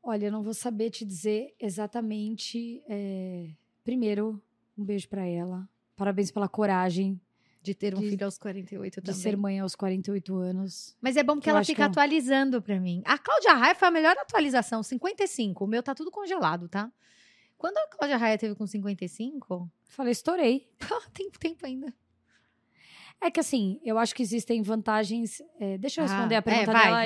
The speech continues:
Speaker 2: vai.
Speaker 1: e a gente fala sobre isso também. É, eu acho que, putz, é difícil dizer a lição, né? É, eu acho que existem várias, é, mas eu, eu sinto depois que talvez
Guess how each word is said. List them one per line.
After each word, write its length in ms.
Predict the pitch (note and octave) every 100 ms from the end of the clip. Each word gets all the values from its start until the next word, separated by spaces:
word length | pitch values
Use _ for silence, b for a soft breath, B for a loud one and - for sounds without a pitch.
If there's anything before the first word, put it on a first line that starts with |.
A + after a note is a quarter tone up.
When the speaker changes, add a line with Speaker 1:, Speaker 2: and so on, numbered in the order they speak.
| G3+
Speaker 2:
vai. 100 | A3
Speaker 1:
e 20 |
a 80 | G#3+
gente 240 | F#3+ G#3+
fala 180 | - G#3+
sobre 280 | - G#3+ G#3
isso 180 | F3+ -
também. 280 | G3+ F3+ D#3 _ _ _ _ _ _ _ _ _ B B B B
É, 1000 | A3 G3+ F#3+ F#3+ F#3+ F3+ F3+ F3+ F3 F3 F#3+ - _ _ _ _ _ _ -
eu 80 | C4+
acho 140 | C4+ -
que, 140 | C4 - _ _ _ _ _ _ _ -
putz, 200 | D#4 G#3
é 40 | A#3
difícil 420 | - - C#4 C4+
dizer 260 | G3 G3+ A3
a 60 |
lição, 440 | G#3+ - - G3+ F#3+
né? 320 | F#3+ G3+ G#3 b b b b _ -
É, 520 | G3 F#3 F3+ F3+ F#3+ G3 _ _ _ _ _ _ _ _ _ _
eu 160 | B3+ A#3+
acho 360 | B3+ B3+ -
que 240 | - - A3 F4
existem 540 | G3+ A#3+ D#4+ - D#4+
várias, 600 | A#3 G#3+ G#3+ A#3+ - - _ _ _ B B B B B -
é, 380 | G#3+ G#3 G#3 -
mas 540 | A3 A3+ A3+ A#3 G#3
eu, 300 | A#3 A#3 B3+
eu 180 | C#4 A#3
sinto 420 | - - B3+ C#4
depois 460 | C4 A#3+ A3 A3 A3
que 140 | -
talvez 760 | G#3 A3+ G#3+ G3+ G#3+ G#3 -